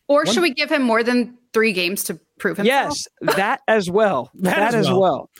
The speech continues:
Speaker 2: I, uh, one thing I hadn't factored into, 'cause so I thought the sun was definitely part of what was going on with Sky Moore. Um, but in talking to Danon Hughes, he said he, he returned punts. He's a former Chiefs wide receiver. He,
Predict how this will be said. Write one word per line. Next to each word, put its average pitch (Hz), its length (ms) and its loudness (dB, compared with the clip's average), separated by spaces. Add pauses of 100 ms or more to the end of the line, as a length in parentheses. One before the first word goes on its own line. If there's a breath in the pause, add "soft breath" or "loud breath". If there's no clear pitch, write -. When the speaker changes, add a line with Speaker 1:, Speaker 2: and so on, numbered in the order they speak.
(200 loud breath)
Speaker 2:
I, 196 180 -2
uh, 180 120 0
one 208 180 0
thing 247 180 -2
I 175 100 -2
hadn't 180 220 -4
factored 160 320 -4
into, 143 300 -4
'cause 139 200 -4
so 160 80 2
I 196 80 2
thought 202 160 -2
the 151 100 -2
sun 151 360 -2
was 120 160 -4
definitely 135 300 -6
part 123 180 -4
of 110 60 -8
what 123 100 -6
was 117 100 -12
going 117 160 -4
on 113 80 -6
with 101 80 -8
Sky 107 220 -4
Moore. 110 340 -8 (440 loud breath)
Um, 131 420 -2
but 180 100 0
in 180 80 -2
talking 226 340 0
to 170 60 0
Danon 156 320 -2
Hughes, 131 560 -2
he 185 180 -2
said 196 180 0
he, 196 140 -2
he 190 180 0
returned 196 380 0
punts. 123 260 -4
He's 143 160 -2
a 135 40 -4
former 156 220 0
Chiefs 135 220 -4
wide 123 160 -2
receiver. 113 340 -8
He, 185 240 -2